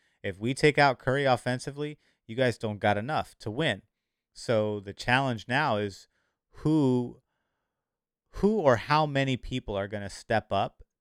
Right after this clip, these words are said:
to counter punch that punch, which we're gonna see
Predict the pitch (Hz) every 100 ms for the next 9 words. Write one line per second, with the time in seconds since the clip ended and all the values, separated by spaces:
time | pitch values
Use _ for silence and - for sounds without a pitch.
0 | - - 117 107 107 104 - _ _ _
1 | _ _ _ _ _ _ _ - - 135
2 | 135 - 127 120 117 - _ _ _ _
3 | - 135 117 110 - - _ _ _ _
4 | 107 101 123 143 - 120 98 98 - 107
5 | - 107 110 104 - 117 107 101